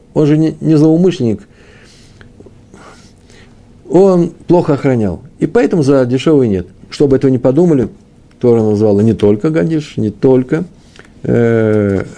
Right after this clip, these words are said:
скирду, э, копну, но она еще и назвала что? Она еще и назвала куцем. Итак, мы разобрались с колючком и копной.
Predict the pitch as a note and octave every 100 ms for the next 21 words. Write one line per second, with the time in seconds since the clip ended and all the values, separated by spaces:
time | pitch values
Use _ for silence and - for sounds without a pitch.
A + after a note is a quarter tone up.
0 | F#2 - - F#2 F2 C#3 C3 - - -
1 | - - - F#2+ F#2+ F#2 F2+ F2 E2+ E2
2 | E2 D#2 - - - - - - - F#2+
3 | - C#3 D#3 - - - - - B2 D3
4 | C#3 A#2+ A#2+ A2 G2+ G2+ C3+ A2 - G#2+
5 | D3 - - - - - - - - -
6 | - - A2 A#2 - G2 F#2 F#2 F#2+ F#2+
7 | E2+ - D#2+ F2+ - - _ _ _ _
8 | _ - - - - - - - - -
9 | B2+ F3+ D#3+ B2+ C3+ D3+ C#3+ C#3 C3+ -
10 | B2 A#2+ A#2 - G2+ F2